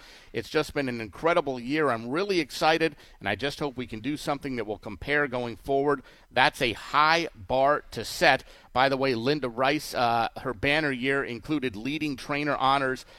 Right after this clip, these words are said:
uh, at both the winter and spring meets at Aqueduct, the spring summer meet at Belmont Park. She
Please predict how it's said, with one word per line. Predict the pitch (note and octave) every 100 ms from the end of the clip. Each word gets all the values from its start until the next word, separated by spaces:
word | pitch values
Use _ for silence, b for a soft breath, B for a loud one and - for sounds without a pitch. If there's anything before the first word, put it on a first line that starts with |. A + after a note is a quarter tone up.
| B B
uh, | A2 A2+ A2
at | B2 -
both | B2+ A#2+
the | A#2
winter | G2+ A2+ D#3 - E3
and | - G#2
spring | - - D#3 F3 F3+
meets | E3 E3+ - -
at | C3 B2
Aqueduct, | B2+ F3 - F3+ E3 E3 - B B B
the | G#2+ G#2+
spring | - - D#3 E3 D3+
summer | - D3+ B2+
meet | B2+ C#3+ A#2
at | E2+
Belmont | C3 C#3+ C3 A2+ -
Park. | C#3 D3+ D#3+
She | - G#2+